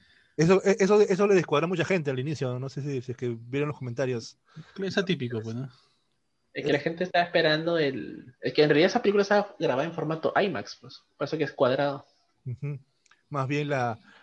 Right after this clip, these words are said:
Speaker 1: la versión de dos horas de El maldito de Joss Whedon <laughs> estuvo, estuvo recordante, nos cortó pedazos, pedazos de, de película.
Speaker 3: Pedazazos, ¿ah?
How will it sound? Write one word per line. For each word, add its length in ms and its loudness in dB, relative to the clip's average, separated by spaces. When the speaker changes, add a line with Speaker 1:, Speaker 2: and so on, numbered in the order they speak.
Speaker 1:
la 80 4
versión 400 0
de 60 0
dos 340 0
horas 240 -4
de 420 -8
El 200 0
maldito 320 -2
de 80 2
Joss 140 0
Whedon 580 -4
<laughs> 640 -8
estuvo, 540 0
estuvo 280 0
recordante, 720 -2
nos 220 -10
cortó 320 -8
pedazos, 480 -2
pedazos 380 -2
de, 260 -8
de 120 -14
película. 460 -8
Speaker 3:
Pedazazos, 840 -4
¿ah? 120 -20